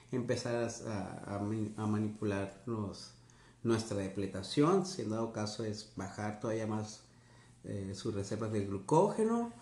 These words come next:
las manipulaciones de agua, posteriormente, pues, su carga de hidratos y manipulación de minerales, ¿no?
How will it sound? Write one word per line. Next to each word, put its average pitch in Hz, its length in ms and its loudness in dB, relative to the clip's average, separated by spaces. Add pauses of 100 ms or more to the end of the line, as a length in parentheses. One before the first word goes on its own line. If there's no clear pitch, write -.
(420)
las 107 260 -4
manipulaciones 110 720 -4
de 117 140 0
agua, 147 560 0 (420)
posteriormente, 107 720 -2
pues, 98 180 -8
su - 200 -10
carga 104 380 -2
de 101 120 -6
hidratos 135 600 -2
y 120 600 -4 (320)
manipulación 107 680 -4
de 95 380 -8
minerales, 95 800 -2
¿no? 139 180 -6